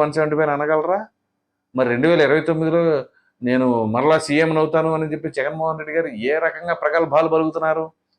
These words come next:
ఎంతవరకు సాధ్యం ఉంటుందని అనుకోవాలి మరి? So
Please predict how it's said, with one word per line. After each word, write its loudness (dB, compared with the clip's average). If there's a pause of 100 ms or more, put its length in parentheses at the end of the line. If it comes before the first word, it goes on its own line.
(120)
ఎంతవరకు 2
సాధ్యం 0
ఉంటుందని -2
అనుకోవాలి 0
మరి? -2 (1000)
So 6